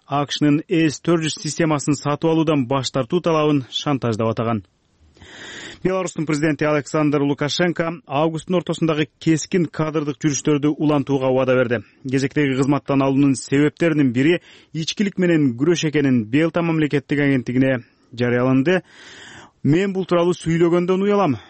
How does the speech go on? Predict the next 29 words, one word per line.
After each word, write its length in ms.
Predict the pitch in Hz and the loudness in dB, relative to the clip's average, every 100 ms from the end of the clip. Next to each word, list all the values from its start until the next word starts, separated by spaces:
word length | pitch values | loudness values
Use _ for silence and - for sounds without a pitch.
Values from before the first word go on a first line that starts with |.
| - | -8
бирок 300 | 120 151 - | -2 0 2
мен 160 | 156 | 0
жакында 380 | 160 165 - 160 | 0 -2 0 0
иштен 220 | 160 - 156 | 0 0 0
айдаган 300 | 151 156 151 | 2 2 2
жетекчилердин 720 | 139 151 - 156 147 151 139 | 2 -2 0 0 2 2 2
көбү 380 | 113 151 156 175 - - | 2 4 4 2 -2 -14
түзүк 320 | - 123 147 | -8 0 2
эле 160 | 170 175 | 2 2
ичип 180 | 165 147 | 0 -4
жүрүшкөн», — 440 | 147 143 - 160 151 | -4 -4 0 0 0
деп 140 | 135 - | -2 -6
Лукашенко 640 | 139 117 120 156 160 175 165 - - - | -8 -6 -2 -2 0 -2 -6 -14 -20 -8
жума 320 | 123 156 180 | 0 2 2
күнү 220 | 170 175 | 2 2
жаңы 400 | 139 110 147 160 | 0 0 0 2
министрлер 400 | 175 165 - 156 | 2 0 0 0
менен 300 | 147 147 147 | 2 4 4
жолуккан 400 | 135 143 - 131 | 2 0 0 -4
учурда 240 | 113 113 123 | -2 -2 0
билдирди. 320 | 120 127 139 117 _ - - - - | 0 0 -2 -4 _ -20 -20 -20 -6
Президент 460 | - 165 151 180 160 | 0 0 0 -2 -4
өкмөт 380 | 160 - 156 | -4 0 0
эле 100 | 147 | 2
эмес, 280 | 135 180 - 143 | 2 0 -2 -4
башка 380 | 123 151 - | -4 -4 -4
тармактагы 480 | 180 175 156 - 156 | -4 -2 -2 -2 0
дагы 340 | 156 151 156 165 | 0 2 0 0
жетекчилер 880 | 135 139 139 - 131 165 175 147 | -2 0 -2 -2 0 0 0 -4